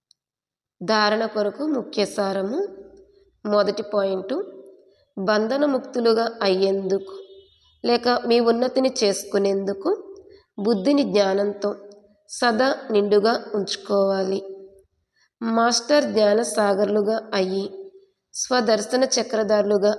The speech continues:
అయ్యి స్మృతిలో కూర్చోవాలి. రెండో పాయింట్, నిద్రను జయించేవారిగా అయ్యి స్మృతి మరియు సేవల శక్తిని జమ చేసుకోవాలి. సంపాదనలో ఎప్పుడూ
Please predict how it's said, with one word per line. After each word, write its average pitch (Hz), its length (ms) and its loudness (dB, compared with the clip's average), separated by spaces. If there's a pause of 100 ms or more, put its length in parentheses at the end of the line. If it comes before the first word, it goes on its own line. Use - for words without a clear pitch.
(100)
అయ్యి 185 320 0 (600)
స్మృతిలో 233 500 2
కూర్చోవాలి. 190 880 0 (880)
రెండో 196 340 2
పాయింట్, 190 560 -4 (1040)
నిద్రను 233 480 4
జయించేవారిగా 208 840 2 (140)
అయ్యి 202 300 0 (680)
స్మృతి 240 540 0 (120)
మరియు 214 340 4
సేవల 202 520 2
శక్తిని 220 560 -2 (600)
జమ 196 380 2 (120)
చేసుకోవాలి. 196 760 -2 (880)
సంపాదనలో 254 800 0 (420)
ఎప్పుడూ 226 380 2